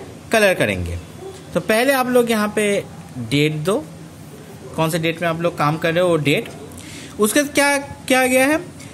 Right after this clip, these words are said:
यहाँ पे देखो, अ, बहुत सारे character बनाया गया है, ठीक है? तो character कैसे?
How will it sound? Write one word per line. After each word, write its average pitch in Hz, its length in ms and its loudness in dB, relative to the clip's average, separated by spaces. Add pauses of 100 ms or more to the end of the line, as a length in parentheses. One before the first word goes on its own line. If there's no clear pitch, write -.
यहाँ 247 160 2
पे 302 100 2
देखो, 302 320 4
अ, 180 220 6
बहुत 196 340 4
सारे 311 160 4
character 240 680 4
बनाया 127 400 4
गया 101 200 2
है, 95 220 -4 (400)
ठीक 254 140 0
है? 123 240 2 (200)
तो 165 140 -2
character 233 400 2
कैसे? 254 320 2